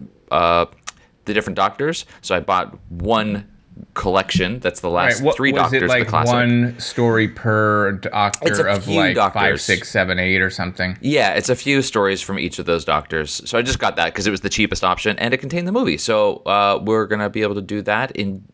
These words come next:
Speaker 1: actually, in not that, uh, not that far from now.
Speaker 2: I
Speaker 1: We're gonna
Speaker 2: just
Speaker 1: do it this
Speaker 2: wish that
Speaker 1: summer.
Speaker 2: I know we only have two more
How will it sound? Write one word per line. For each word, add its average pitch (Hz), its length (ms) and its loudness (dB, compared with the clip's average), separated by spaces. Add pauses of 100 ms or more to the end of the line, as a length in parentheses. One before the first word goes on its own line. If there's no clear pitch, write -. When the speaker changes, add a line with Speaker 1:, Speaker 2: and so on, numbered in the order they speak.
(340)
Speaker 1:
actually, 113 520 -2 (140)
in 160 180 -2
not 190 260 0
that, 180 280 0
uh, 165 340 2
not 175 200 0
that 160 240 -2
far 247 180 0
from 98 140 -4
now. 76 280 0
Speaker 2:
I - 60 -12
Speaker 1:
We're 107 60 -6
gonna 123 120 -2
Speaker 2:
just - 0 -
Speaker 1:
do 139 60 4
it 131 60 4
this 120 80 0
Speaker 2:
wish 117 100 0
that 170 60 2
Speaker 1:
summer. 92 240 2 (160)
Speaker 2:
I 117 80 0
know 107 160 2
we 104 80 2
only 104 180 0
have 98 180 0
two 107 220 -2
more 95 340 2